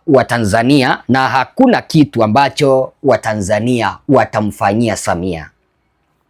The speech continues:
Sasa barua hii ambayo imeweza kutolewa kutoka upande wa Sumbawanga na inaelekezwa kwa Samia Suluhu Hassan, hawajaweza kumuita kwamba yeye ni rais,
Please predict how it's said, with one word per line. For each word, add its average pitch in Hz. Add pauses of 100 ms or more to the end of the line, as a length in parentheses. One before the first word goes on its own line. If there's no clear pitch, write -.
(640)
Sasa 185
barua 190
hii 196
ambayo 190
imeweza 175
kutolewa 185
kutoka 156
upande 170
wa 127
Sumbawanga 135 (1120)
na 131 (100)
inaelekezwa 139 (100)
kwa 127
Samia 147
Suluhu 156
Hassan, 151 (540)
hawajaweza 180
kumuita 175
kwamba 175
yeye 147
ni 120
rais, 117